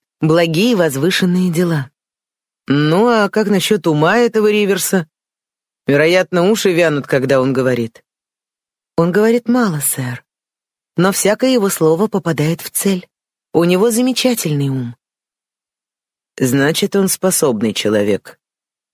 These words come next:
"Чрезвычайно одарённый". "И образованный". "Сент-Джон — человек обширных и серьёзных познаний. Он настоящий джентльмен". "А его наружность?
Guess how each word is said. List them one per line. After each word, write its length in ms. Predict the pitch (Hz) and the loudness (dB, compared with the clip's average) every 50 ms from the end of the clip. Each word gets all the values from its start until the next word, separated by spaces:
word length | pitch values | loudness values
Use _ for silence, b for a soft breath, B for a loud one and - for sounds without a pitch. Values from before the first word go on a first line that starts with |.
| _ _ _ _ | _ _ _ _
"Чрезвычайно 920 | - - 190 180 185 175 170 175 185 - - - 185 165 135 127 127 127 | -4 -2 0 0 0 0 0 -2 -2 -2 -2 0 0 0 -2 -2 -4 -4
одарённый". 680 | 127 123 139 139 135 135 127 120 120 120 123 117 - _ _ _ _ _ _ _ _ _ _ _ _ _ _ _ | -2 -2 -2 -2 -2 -2 -2 -4 -4 -6 -8 -10 -14 _ _ _ _ _ _ _ _ _ _ _ _ _ _ _
"И 100 | - 143 | 0 0
образованный". 760 | 143 139 131 135 131 123 143 185 180 131 113 117 117 117 - _ _ _ _ _ _ _ _ _ _ _ _ _ _ _ _ _ _ _ _ _ | 2 2 2 0 0 2 0 0 0 -2 -4 -6 -10 -12 -16 _ _ _ _ _ _ _ _ _ _ _ _ _ _ _ _ _ _ _ _ _
"Сент-Джон — 480 | - - 185 180 180 165 165 196 214 214 | -6 -2 0 0 0 2 2 2 2 2
человек 400 | 196 - 196 185 170 156 175 - | 0 0 2 2 2 2 0 0
обширных 540 | 190 180 - - - 180 180 180 196 185 - 190 | -2 -2 -2 -2 0 0 2 2 0 0 0 -2
и 40 | |
серьёзных 580 | 170 - 180 165 165 165 180 180 165 175 165 - | -2 0 0 0 2 0 0 0 0 -2 -4 -4
познаний. 640 | - 180 175 170 185 175 156 135 120 127 143 143 _ _ _ _ _ _ _ _ _ _ _ _ _ _ - | -2 -2 -2 0 0 0 -2 -2 -4 -6 -8 -12 _ _ _ _ _ _ _ _ _ _ _ _ _ _ -2
Он 180 | 165 160 160 | 0 0 0
настоящий 640 | 151 151 151 - - 156 151 151 156 143 - - 160 | 0 -2 -4 -4 -2 -2 0 0 -2 -2 0 -2 -2
джентльмен". 680 | 143 139 165 175 175 - 160 147 139 135 131 135 135 - _ _ _ _ _ _ _ _ _ _ _ _ _ _ _ _ _ _ _ _ _ _ _ _ _ _ _ _ _ _ _ - | 0 0 0 -2 -2 -2 -2 -2 -2 -2 -4 -6 -10 -14 _ _ _ _ _ _ _ _ _ _ _ _ _ _ _ _ _ _ _ _ _ _ _ _ _ _ _ _ _ _ _ -2
"А 100 | 131 135 | 0 2
его 160 | 131 120 127 | 2 2 0
наружность? 720 | 123 117 110 113 113 120 113 151 170 165 - - - - | 0 0 0 0 -2 -2 -2 -2 -2 -4 -4 -10 -14 -18